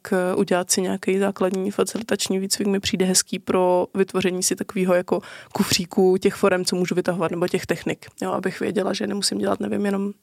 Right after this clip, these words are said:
brainstorming na flipchart, ale můžu zvolit i nějaký cesty. Já moc doporučuju,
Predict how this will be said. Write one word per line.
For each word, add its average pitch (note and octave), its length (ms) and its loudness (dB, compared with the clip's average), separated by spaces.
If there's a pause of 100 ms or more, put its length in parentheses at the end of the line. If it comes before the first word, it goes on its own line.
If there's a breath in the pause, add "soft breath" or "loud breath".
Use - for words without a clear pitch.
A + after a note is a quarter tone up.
(120)
brainstorming G3+ 600 -2
na G#3 80 -2
flipchart, F#3 540 -2
ale F3+ 120 0
můžu F3+ 240 -2
zvolit F3 260 -4
i F#3+ 40 -2
nějaký G3 240 -6
cesty. - 380 -2 (300 loud breath)
Já G3+ 80 6
moc F3 180 0
doporučuju, F#3+ 720 0